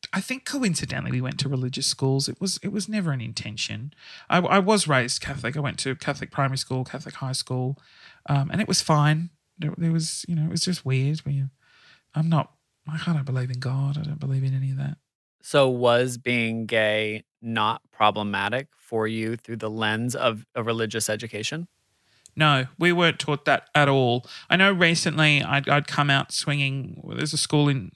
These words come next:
Speaker 1: in Brisbane here that, City Point Christian College, very religious.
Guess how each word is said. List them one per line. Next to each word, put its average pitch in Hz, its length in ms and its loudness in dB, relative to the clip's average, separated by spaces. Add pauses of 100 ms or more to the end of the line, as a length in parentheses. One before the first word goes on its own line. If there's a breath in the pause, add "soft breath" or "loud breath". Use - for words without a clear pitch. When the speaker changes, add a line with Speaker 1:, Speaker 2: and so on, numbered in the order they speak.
Speaker 1:
in 151 260 -4
Brisbane 147 360 0
here 139 200 0
that, 127 140 -2 (540 loud breath)
City 160 220 2
Point 147 220 -2
Christian 156 300 2
College, 135 420 2
very 151 440 6
religious. 135 800 2